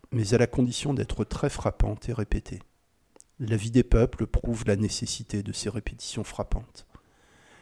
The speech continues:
Des entassements de ruines et des torrents de sang sont parfois nécessaires pour que l'âme d'une race s'assimile certaines vérités expérimentales.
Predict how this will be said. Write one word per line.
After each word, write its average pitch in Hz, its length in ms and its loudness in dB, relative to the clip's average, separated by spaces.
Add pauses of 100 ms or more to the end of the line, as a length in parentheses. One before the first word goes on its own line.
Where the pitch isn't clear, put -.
(160)
Des 113 280 2
entassements 117 440 0
de 113 80 0
ruines 101 440 -4 (180)
et 117 80 0
des 117 120 2
torrents 127 320 6
de 107 100 0
sang - 300 -4 (460)
sont 120 220 -2
parfois 117 360 0
nécessaires 110 600 0
pour - 220 -2
que 120 100 0
l'âme 117 280 0
d'une 104 200 -4
race - 520 -8
s'assimile 110 540 0
certaines 104 420 -4
vérités 104 540 -6
expérimentales. 98 840 -8